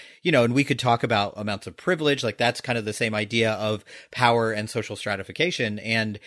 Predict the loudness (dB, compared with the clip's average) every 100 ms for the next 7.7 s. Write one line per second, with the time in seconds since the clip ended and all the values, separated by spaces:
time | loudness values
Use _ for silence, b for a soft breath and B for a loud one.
0 | B B B -4 -2 2 4 4 2 0
1 | 0 0 0 -2 -2 0 0 0 -4 -2
2 | -4 -2 -2 -2 0 0 0 -4 -6 -4
3 | -6 -4 -4 -4 -4 -6 -8 -10 -4 -4
4 | -4 -8 -6 -8 -8 -12 -4 -2 0 0
5 | 0 -4 -6 -10 B B 2 4 4 2
6 | 4 4 4 0 -6 -6 -4 -2 0 0
7 | 0 -2 -4 0 0 2